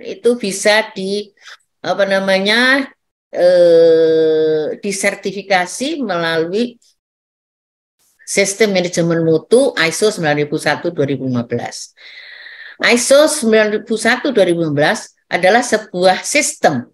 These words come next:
pengendalian mutu untuk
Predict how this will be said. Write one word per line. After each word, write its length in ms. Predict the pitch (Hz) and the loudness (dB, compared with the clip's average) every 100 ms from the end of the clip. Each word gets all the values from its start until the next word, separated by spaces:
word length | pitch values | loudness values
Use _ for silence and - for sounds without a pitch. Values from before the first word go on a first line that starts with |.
| _ - - _ | _ -20 -20 _
pengendalian 640 | - 190 190 180 160 160 160 | -4 0 0 2 2 2 0
mutu 640 | 151 147 - - 330 359 - - 277 - | -4 -6 0 2 4 0 -10 -16 -16 -4
untuk 760 | 196 208 196 202 269 - - | 0 2 2 2 4 2 -4